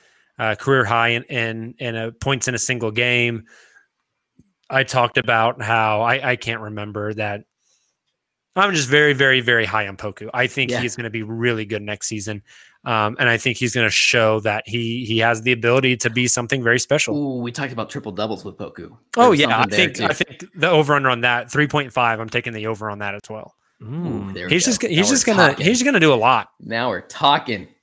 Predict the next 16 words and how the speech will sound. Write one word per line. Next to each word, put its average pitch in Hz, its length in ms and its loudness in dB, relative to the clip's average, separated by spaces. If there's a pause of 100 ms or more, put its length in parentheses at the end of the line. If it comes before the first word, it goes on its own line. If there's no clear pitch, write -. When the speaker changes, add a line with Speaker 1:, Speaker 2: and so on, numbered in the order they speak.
(220)
Speaker 1:
Honestly, 196 300 2
he's 147 100 0
gonna 151 120 0
do 127 180 0
a 117 40 0
lot. 117 220 0
All 185 80 6
right, 185 160 4
guys. 143 260 2
Well, 156 120 2
we 196 140 6
are 160 80 6
four 185 280 4
players 202 400 4
in 151 100 0
here. 135 400 0